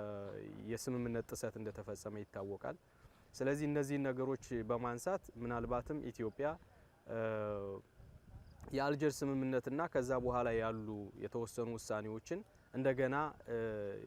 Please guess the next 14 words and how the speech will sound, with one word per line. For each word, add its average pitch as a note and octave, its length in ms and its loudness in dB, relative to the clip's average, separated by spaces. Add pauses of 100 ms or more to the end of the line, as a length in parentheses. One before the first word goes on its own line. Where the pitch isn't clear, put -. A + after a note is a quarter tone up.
(140)
ሪቪው C#3 360 4
የማስደረግ A2 640 0 (360)
እንደገና፣ B2+ 400 4 (200)
እ፣ A2+ 160 -8 (180)
ድጋሜ A#2 460 2 (520)
የ-፣ A#2 200 2 (340)
በ-፣ B2 280 6
እንዲከለስ C3 640 2
የመጠየቅ፣ A#2 600 2 (540)
እ፣ A2+ 180 -2
መብቷን B2+ 420 2
ልትጠቀም A2+ 540 -4
ትችላለች። F#2 560 -6 (140)
መጀመሪያ C3 560 4